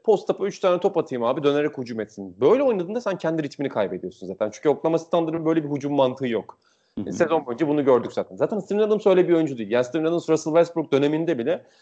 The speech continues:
Speaker 1: genelde maçın başında özellikle ilk beş hücumdan üçünün üzerine oynandı. Maçın geri kalanında da geri kalan elli tane hücumun üçünün üzerinden oynandığı bir oyuncu oldu zaten Steven Adams. Hiçbir zaman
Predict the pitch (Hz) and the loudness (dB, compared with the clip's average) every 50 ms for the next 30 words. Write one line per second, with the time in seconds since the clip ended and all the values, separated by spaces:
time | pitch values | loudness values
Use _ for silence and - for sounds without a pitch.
0 | _ _ _ - 262 233 175 135 123 120 - 214 220 214 - - _ - - 170 | _ _ _ 2 2 4 4 4 2 2 2 0 0 -2 -6 -14 _ -8 -2 0
1 | 185 185 - 202 196 160 135 - - 131 120 143 147 139 151 147 143 156 156 139 | 0 0 0 0 0 0 -2 -2 -2 -2 0 0 2 4 2 2 0 0 -6 -6
2 | - - 185 180 180 - 139 135 131 123 117 117 113 - - 190 - - 175 151 | -2 -2 -2 -2 -2 -4 -10 -8 -6 -4 -4 -6 -6 -8 -12 -10 -8 -4 -2 -2
3 | 139 135 127 - _ _ _ - 170 147 139 165 160 175 175 165 147 117 104 104 | -2 -2 -4 -8 _ _ _ -8 -6 0 2 2 4 4 4 4 4 4 2 0
4 | 98 98 104 196 226 320 - _ _ _ _ - 180 196 208 - 247 226 208 220 | -2 -2 -4 -4 -4 -4 -6 _ _ _ _ -2 0 0 0 0 0 2 2 2
5 | 214 220 214 180 151 139 139 139 139 165 175 226 240 - - 156 175 180 190 185 | 2 4 2 2 4 2 0 -2 -4 -2 2 2 2 0 2 2 2 2 4 4
6 | 185 170 170 170 160 - _ _ _ _ - 139 123 131 - - 160 190 220 254 | 0 0 0 0 -4 -6 _ _ _ _ -16 -14 -14 -10 -4 0 0 0 2 0
7 | - - 170 147 135 135 131 143 214 277 - - - 202 - - 233 233 196 151 | 0 2 2 2 2 0 -2 -2 -4 -8 -8 -10 -10 -8 -4 -2 0 0 0 2
8 | 120 131 120 110 110 107 104 98 101 101 98 95 101 95 101 101 95 95 92 98 | 2 2 0 0 0 -2 -4 -4 -4 -6 -6 -6 -8 -6 -6 -6 -6 -8 -8 -6
9 | 98 92 87 - 95 95 92 - 104 104 - - 104 95 92 101 - - 165 - | -6 -6 -6 -4 -4 -6 -4 -4 -6 -8 -6 -8 -8 -6 -6 -6 -6 -8 -10 -8
10 | - 139 135 131 135 139 135 | -4 0 2 4 4 4 2